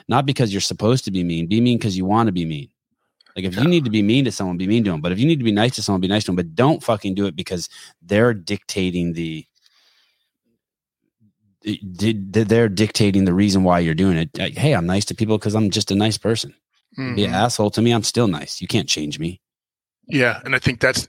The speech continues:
Speaker 2: I mean, this is the circular conversation back to that thing I was talking about with Jordan Peterson, and it's like,
Speaker 1: Yeah,
Speaker 2: yeah, hey,
Speaker 1: yeah.
Speaker 2: like, you know, you should, you should be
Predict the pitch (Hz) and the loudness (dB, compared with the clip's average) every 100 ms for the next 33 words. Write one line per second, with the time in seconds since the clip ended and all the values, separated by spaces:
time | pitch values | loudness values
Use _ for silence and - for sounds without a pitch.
0 | 143 131 123 127 - - 104 117 - - | -6 -4 -2 -2 -2 -4 -8 -6 -2 -2
1 | 131 123 110 120 110 131 117 123 117 117 | -2 -4 -2 -4 -2 -2 -2 0 0 0
2 | 113 113 - - 127 117 110 117 107 117 | -2 -2 -2 -2 0 0 0 -2 0 0
3 | 113 110 113 110 113 123 120 - 101 101 | 0 0 0 0 0 2 2 -2 -4 -6
4 | - 104 90 120 101 104 117 98 _ - | -6 -6 -2 -2 0 -2 -4 -6 _ -16
5 | - - - - - - - - _ _ | -14 -14 -16 -18 -20 -20 -20 -20 _ _
6 | _ - 120 113 120 - 113 - 131 - | _ -4 -2 0 -2 -2 -4 -4 -2 -2
7 | 107 - 120 117 107 | -2 -2 -2 -2 -6